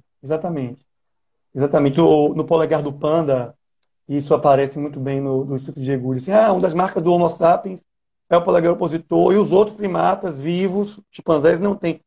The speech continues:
Tá bom, mas o panda tem. E aí? Por que ele também não, não, não, não chegou à condição de sápio? Ele faz um furo no discurso da biologia, sem deixar de ser biólogo, né?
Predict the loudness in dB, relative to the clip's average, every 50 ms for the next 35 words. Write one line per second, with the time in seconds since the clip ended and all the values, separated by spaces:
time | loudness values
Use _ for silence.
0 | _ _ _ 2 2 2 2 0 0 2 0 0 0 -2 -2 -2 0 0 -2 -2
1 | -4 -6 -8 -8 -10 -14 _ _ _ _ _ _ _ _ _ _ _ _ _ -2
2 | 0 2 2 2 0 -2 -6 -12 _ _ _ _ _ _ _ _ _ _ _ _
3 | _ _ -6 -4 0 0 2 2 2 2 2 2 0 0 0 0 2 2 2 2
4 | 0 0 2 2 2 2 2 0 -2 0 0 0 2 4 4 4 4 2 -2 -6
5 | -6 -6 -8 -8 -4 0 2 2 2 2 -2 -6 -6 -10 -18 -20 _ _ _ _
6 | _ _ _ _ _ _ _ _ _ -18 -14 -14 -4 0 0 0 2 0 -2 -2
7 | 0 2 4 4 4 4 2 0 -4 -8 -10 -10 -8 -6 -2 -2 -2 -2 -2 -6
8 | -6 -8 -8 -10 -10 -12 _ _ _ _ _ _ _ _ 0 0 2 2 2 2
9 | 0 0 0 -4 -4 -6 -6 -4 -2 0 0 0 0 -2 -6 -8 -12 -18